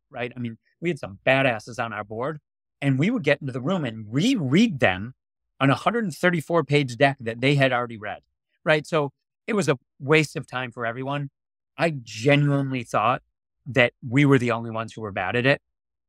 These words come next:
It wasn't until after our companies were acquired and sort of got out there in the world that I realized this angst was universal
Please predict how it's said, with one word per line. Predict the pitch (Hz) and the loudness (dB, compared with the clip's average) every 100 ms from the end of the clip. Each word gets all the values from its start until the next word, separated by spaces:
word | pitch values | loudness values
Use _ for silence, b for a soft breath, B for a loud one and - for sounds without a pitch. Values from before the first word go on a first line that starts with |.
| _ | _
It | 131 143 | -2 4
wasn't | 147 143 147 | 6 6 0
until | 139 120 131 123 | -6 -8 -6 -6
after | 123 123 143 | -6 -8 -6
our | 117 | -6
companies | 117 120 117 113 | -6 -10 -12 -12
were | 117 | -10
acquired | 107 - 113 127 | -8 -6 -6 -6
and | 123 | -8
sort | - 127 | -10 -8
of | 113 | -4
got | 104 | -4
out | 110 131 | -4 -2
there | 131 | -2
in | 135 | -2
the | 135 | 0
world | 139 139 127 | 0 0 -2
that | 120 | -4
I | 110 | -4
realized | 110 117 104 110 107 | -4 -8 -8 -10 -14
this | - 135 | -20 -20
angst | 110 - | -18 -16
was | 123 107 | -12 -8
universal | 113 104 104 110 147 156 | -8 -6 -4 0 2 2